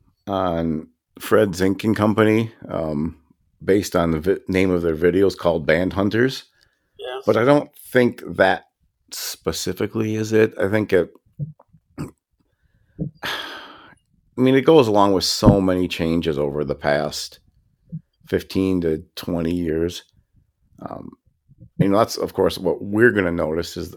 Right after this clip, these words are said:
Speaker 1: over that time period, 'cause that's kinda when we were kids to now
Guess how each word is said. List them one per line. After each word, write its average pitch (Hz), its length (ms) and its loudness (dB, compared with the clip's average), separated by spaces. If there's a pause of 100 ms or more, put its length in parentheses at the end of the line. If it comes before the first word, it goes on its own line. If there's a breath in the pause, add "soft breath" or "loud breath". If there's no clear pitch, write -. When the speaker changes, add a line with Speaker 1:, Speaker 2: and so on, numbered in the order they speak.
Speaker 1:
over 95 220 -2
that 73 240 -2
time 73 200 -8
period, 85 280 -4
'cause 82 140 -2
that's 80 200 -4
kinda 82 260 -6
when 76 240 -6
we 85 240 -2
were 73 420 -6 (720)
kids 90 800 -2
to 82 240 -4
now 71 640 -4